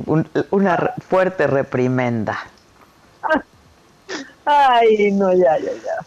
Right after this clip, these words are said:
Speaker 2: ¿Ves cómo
Speaker 1: Oye.
Speaker 2: sí tiene razón? Yuri, siempre vendrán tiempos mejores.
Speaker 1: Siempre vendrán tiempos mejores, sí, así es. Oye, hija,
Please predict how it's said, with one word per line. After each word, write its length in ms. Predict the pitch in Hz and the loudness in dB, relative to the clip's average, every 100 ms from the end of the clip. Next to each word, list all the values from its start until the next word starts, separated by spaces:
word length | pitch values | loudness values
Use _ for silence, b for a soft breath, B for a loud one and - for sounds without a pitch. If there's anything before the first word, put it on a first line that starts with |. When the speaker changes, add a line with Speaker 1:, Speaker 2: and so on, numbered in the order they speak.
| - | -4
Speaker 2:
¿Ves 160 | 233 262 285 | 0 2 2
cómo 160 | 262 | 2
Speaker 1:
Oye. 80 | 294 | 0
Speaker 2:
sí 60 | 262 | 0
tiene 260 | 269 254 | 0 0
razón? 380 | 226 202 220 240 | 0 0 -2 -4
Yuri, 280 | 226 247 277 | -2 -2 -2
siempre 340 | 262 262 262 262 | -2 -2 0 2
vendrán 380 | 226 220 247 | 2 0 -4
tiempos 340 | 233 247 240 220 | -4 -4 -4 -6
mejores. 460 | 190 185 220 214 185 277 | -6 -2 0 0 -4 -6
Speaker 1:
Siempre 680 | 175 196 196 202 190 180 170 | 0 2 2 0 0 0 0
vendrán 480 | 170 160 156 151 | 0 0 0 -2
tiempos 460 | 147 156 139 131 123 | -2 -2 -2 -4 -4
mejores, 520 | 123 110 - 95 85 | -6 -6 -4 -4 -4
sí, 220 | - - - | -10 -8 -8
así 300 | - 107 - - | -10 -10 -10 -12
es. 300 | - - - _ - - _ - B B B B | -12 -16 -18 _ -20 -20 _ -18 B B B B
Oye, 300 | 139 143 143 | -2 0 0
hija, 380 | 139 - 127 131 | -2 -2 -6 -8